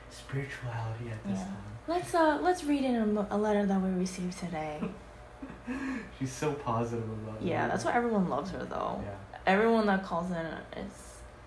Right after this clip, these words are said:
Speaker 2: tells her how much they love her and how
Speaker 1: <laughs>
Speaker 2: much she inspires them and stuff like that.
Speaker 1: Yeah.
Speaker 2: She'll be like, "Thank you. I chose this song just for you
Speaker 1: <laughs>
Speaker 2: and any other people out there that feel like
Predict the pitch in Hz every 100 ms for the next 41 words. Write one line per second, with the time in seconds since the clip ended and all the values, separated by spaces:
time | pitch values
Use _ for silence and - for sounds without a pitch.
0 | - - - - - 180 180 175 165 156
1 | 170 - 165 151 143 165 151 139 151 160
2 | 151 143 147 196 - - - - - 185
3 | 151 - - 190 170 - - 147 147 170
4 | 180 160 170 180 190 - - - - -
5 | - - - - - 233 226 285 285 247
6 | 208 208 254 294 277 269 262 294 285 285
7 | 285 - - - - 285 - - 262 262
8 | 285 285 285 285 214 - - 226 240 277
9 | 285 277 269 269 254 - - - - -
10 | 269 269 254 247 240 240 254 240 208 220
11 | - 254 247 233 226